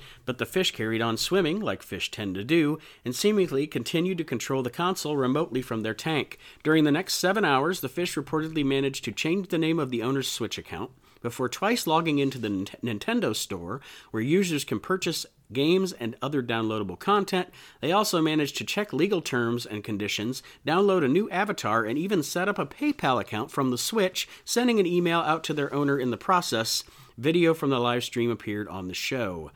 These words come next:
But things didn't end there. The fish were also seen adding five hundred yen, four dollars, <laughs> to Miti-, Mutikamaru's Switch account from his credit card during the live stream,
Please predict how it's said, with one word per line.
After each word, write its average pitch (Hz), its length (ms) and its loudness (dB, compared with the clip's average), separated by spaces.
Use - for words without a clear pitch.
But 104 140 -6
things 135 260 2
didn't 131 240 4
end 156 200 6
there. 180 420 6
The 120 80 -2
fish 151 280 0
were 139 120 4
also 156 280 2
seen 160 280 2
adding 143 260 2
five 196 340 2
hundred 165 280 -2
yen, 107 320 -2
four 104 220 -2
dollars, 90 520 -6
<laughs> - 540 -2
to 160 140 2
Miti-, 143 380 2
Mutikamaru's 151 1300 2
Switch - 300 0
account 131 360 0
from 127 140 2
his 123 100 0
credit 208 300 0
card 127 260 0
during 127 180 2
the 123 80 -2
live 160 300 0
stream, 117 360 0